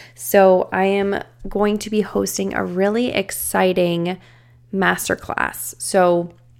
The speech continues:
I recently put out a membership program, which is honestly still kind of a work in progress, but it's going to only continue and grow because I'm working on it constantly. Well, not constantly, but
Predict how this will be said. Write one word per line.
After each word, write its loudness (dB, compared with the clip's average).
I -2
recently 0
put -6
out 0
a -4
membership -2
program, -2
which -4
is -6
honestly -2
still -2
kind -6
of -4
a -2
work -4
in -6
progress, -4
but 2
it's 0
going -2
to -4
only -2
continue -6
and -4
grow -2
because -6
I'm 0
working -4
on -2
it -4
constantly. -8
Well, -10
not -10
constantly, -12
but -4